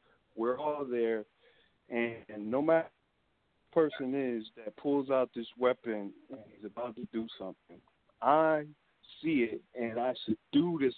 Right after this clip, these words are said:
colored person. Nobody knows what color he is yet, right? Got this person. The gun, we got the cops on him, and we, we citizen arresting this dude. Okay?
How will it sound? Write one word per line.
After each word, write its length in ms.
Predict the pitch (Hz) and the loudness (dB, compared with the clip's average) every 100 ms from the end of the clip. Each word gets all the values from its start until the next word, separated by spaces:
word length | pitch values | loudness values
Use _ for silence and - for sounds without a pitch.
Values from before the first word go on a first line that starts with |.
| - | -2
colored 360 | 147 143 135 123 | 2 4 2 0
person. 480 | 151 131 127 - 90 | 0 0 -2 -10 -10
Nobody 320 | 117 147 139 | -4 -4 -4
knows 160 | 135 127 | -8 -10
what 140 | 131 | -14
color 180 | 143 123 101 | -12 -12 -12
he 80 | |
is 60 | 92 | -16
yet, 120 | 98 92 | -20 -20
right? 100 | 98 - _ - _ _ _ _ _ _ _ _ _ _ - | -20 -20 _ -20 _ _ _ _ _ _ _ _ _ _ 2
Got 320 | 147 147 - | 2 2 -6
this 100 | 139 | -8
person. 380 | - 143 131 113 - _ - - - _ _ _ _ _ _ _ _ _ _ _ _ _ _ _ _ _ _ | -2 0 0 -6 -8 _ -8 -8 -10 _ _ _ _ _ _ _ _ _ _ _ _ _ _ _ _ _ _
The 160 | 139 123 - | -14 -6 0
gun, 340 | 139 135 131 | 2 2 0
we 100 | 131 | -2
got 180 | 127 117 | -4 -6
the 240 | _ - | _ 2
cops 240 | 165 139 - | 2 2 -4
on 180 | 143 139 | -2 -2
him, 100 | 131 _ _ _ _ - | -4 _ _ _ _ -10
and 160 | 107 | -8
we, 140 | 110 143 - _ | -6 -8 -12 _
we 180 | 147 139 - - | -10 -8 -4 0
citizen 400 | 147 - 143 127 | 0 0 0 0
arresting 460 | 123 139 - 107 | 4 2 2 -6
this 100 | 101 90 | -6 -8
dude. 200 | 110 95 - _ _ _ _ _ _ _ _ _ _ _ - | -12 -12 -14 _ _ _ _ _ _ _ _ _ _ _ -12
Okay? 400 | 98 - 147 143 | -10 0 4 4